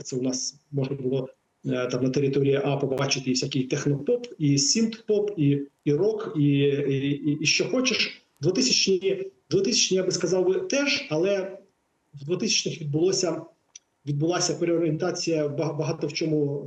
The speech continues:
е, нашої поп-музики на російську аудиторію, російський ринок.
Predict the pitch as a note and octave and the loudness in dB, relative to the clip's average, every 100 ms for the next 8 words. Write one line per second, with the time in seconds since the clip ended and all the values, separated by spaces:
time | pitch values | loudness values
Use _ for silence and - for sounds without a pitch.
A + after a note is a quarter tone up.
0 | C#3 C#3+ D3 - D3 D3 D#3 F3+ D3+ C#3+ | -4 -4 -2 -2 -2 -4 -2 -2 0 0
1 | C#3+ D3 C#3+ C3 C3+ - - _ - C#3 | 2 2 0 -2 -12 -18 -20 _ -6 -2
2 | D3+ - F#3 - C3+ C3 C#3 G3 D3 C#3+ | 0 2 0 0 0 0 2 2 4 2
3 | D3 D3 - C#3+ C#3+ B2 - | 0 -2 0 2 2 2 -4